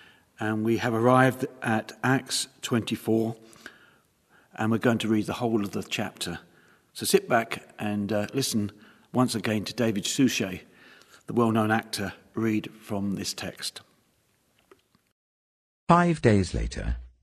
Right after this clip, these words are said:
Speaker 2: the high priest Ananias went down to Caesarea with some of the elders and a lawyer named Tertullus, and they brought their charges against Paul before the governor.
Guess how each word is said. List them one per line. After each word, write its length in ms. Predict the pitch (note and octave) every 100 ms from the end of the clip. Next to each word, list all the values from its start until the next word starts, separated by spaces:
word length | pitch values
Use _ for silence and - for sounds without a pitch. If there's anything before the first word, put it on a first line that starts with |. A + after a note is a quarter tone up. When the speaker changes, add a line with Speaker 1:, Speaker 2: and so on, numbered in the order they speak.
| _
Speaker 2:
the 100 | D#2
high 240 | G#2+ A#2
priest 420 | B2 - C#2 F2 C#2+
Ananias 680 | C#2 D#2+ C2 A1+ A#1 -
went 200 | E2 D2+
down 240 | E2+ F2 F2
to 100 | -
Caesarea 560 | C2+ A#1 A#1 A1 G1+
with 160 | B1 D#2
some 220 | - B1
of 80 | C2+
the 160 | E2+ C#2+
elders 420 | A#1 A1 A1+ -
and 120 | D#2
a 40 |
lawyer 440 | F2+ A#2 C#2+ - A#1+
named 440 | C2 C2 C2 - -
Tertullus, 720 | - - D#2 G1+ - - - _ _ _ _ _ _ _ _ -
and 140 | - G#2
they 100 | A#2+
brought 260 | A2+ G#2
their 140 | B2 A2
charges 560 | - D#2+ G#1+ - G#1
against 380 | D#2 C#2+ C#2 -
Paul 320 | - C#2 - -
before 320 | F2+ - G#1+
the 100 | -
governor. 460 | - D#2 - -